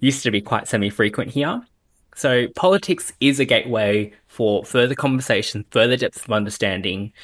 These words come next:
with Chinese people, Chinese families. You know, we're so hard to crack. So any opportunity that you have to chip away at that stone to find what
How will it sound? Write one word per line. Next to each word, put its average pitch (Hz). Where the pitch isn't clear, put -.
with -
Chinese 98
people, 165
Chinese 120
families. 143
You 123
know, 110
we're 123
so 139
hard 135
to 123
crack. -
So -
any 143
opportunity 127
that 113
you 113
have 120
to 107
chip -
away 135
at 95
that -
stone 165
to 113
find 123
what 95